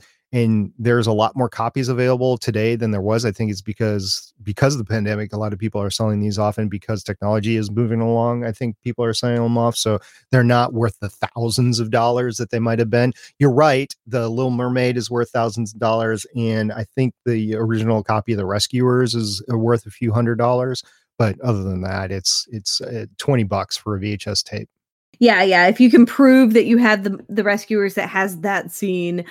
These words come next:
Speaker 2: uh, that cell, really, like, it was so hard to find. <laughs> Uh,
Speaker 1: It was
Speaker 2: and it,
Speaker 1: two,
Speaker 2: like
Speaker 1: it was literally two frames.
Speaker 2: Yeah, yeah. And, and so I was telling this to my husband. He's like,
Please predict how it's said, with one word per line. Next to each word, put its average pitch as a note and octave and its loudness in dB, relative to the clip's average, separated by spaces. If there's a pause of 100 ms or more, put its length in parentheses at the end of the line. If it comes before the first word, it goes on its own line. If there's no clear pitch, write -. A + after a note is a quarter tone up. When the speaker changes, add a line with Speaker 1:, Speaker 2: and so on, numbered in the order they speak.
(280)
Speaker 2:
uh, F3 0
that G3 0
cell, F3+ 2 (260)
really, G3 2
like, G#3 2
it C#4 0
was A#3+ 0
so E3+ -2
hard E3+ -6
to F3 -4
find. F3+ -10 (220)
<laughs> - -6
Uh, F#3+ 4
Speaker 1:
It F3 6
was G3+ 6
Speaker 2:
and G3 0
it, G3 -6
Speaker 1:
two, G#3 4
Speaker 2:
like F#3+ 2
Speaker 1:
it E3+ 0
was D3 0
literally F#3 2
two E3+ -4
frames. - -6 (600)
Speaker 2:
Yeah, D4 4
yeah. A#3 4 (200)
And, D4 -2
and C#4 -2
so D#4+ -4 (100)
I C4 4
was C4 2
telling D4+ 0
this C#4 -2
to A3+ -6
my A3+ 2
husband. A#3 2
He's A#3+ 2
like, F#3+ -4